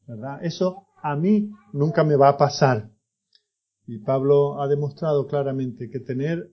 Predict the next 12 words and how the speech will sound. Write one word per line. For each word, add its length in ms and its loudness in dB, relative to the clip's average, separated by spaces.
ventaja 480 -6
y 40 -10
no 120 -4
aprovecharla 800 0
es 100 -4
estar 360 -2
peor 280 0
que 140 -10
quien 200 -6
no 140 -6
las 220 -12
tiene. 340 -12